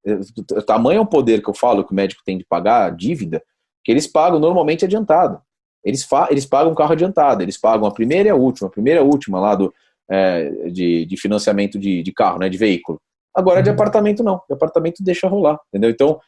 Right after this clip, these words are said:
Speaker 1: o de apartamento, se falar, "Ah, mas é tantos por cento", aí fica aquelas ideias malucas, né? O apartamento é tantos por cento ao ano, aí a Selic, cara, mas um tá te tirando dinheiro e o outro tá te dando dinheiro. Então,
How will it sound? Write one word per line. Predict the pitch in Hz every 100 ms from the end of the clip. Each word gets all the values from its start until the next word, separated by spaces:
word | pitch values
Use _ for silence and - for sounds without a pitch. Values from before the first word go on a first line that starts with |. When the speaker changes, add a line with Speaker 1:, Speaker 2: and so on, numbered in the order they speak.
| _ _ _ -
Speaker 1:
o | 160
de | 196
apartamento, | 202 196 143 123 170 165
se | -
falar, | - 135 170
"Ah, |
mas | 170 151
é | 156
tantos | 170 175 -
por | -
cento", | 147 151 151 143
aí |
fica | 135 139
aquelas | 156 156 139
ideias | 131 131 139
malucas, | 143 139 120 135 107 101
né? | 107 - _ _
O | 104
apartamento | 127 127 113 120 131 139
é | 123 110
tantos | 104 117 120
por | -
cento | - 113 113
ao | 110 98
ano, | 104 131 117 95 - - -
aí | 104 120
a |
Selic, | 123 - 113 123 139 110
cara, | - 175 120
mas | 113 120 110 110
um | 196 214
tá | 170
te | 165
tirando | - 208 170 196
dinheiro | 165 143 117 87 92
e |
o | 113
outro | 151 -
tá | 214
te | 208 277
dando | 190 226 156
dinheiro. | 110 92 - - _
Então, | 139 165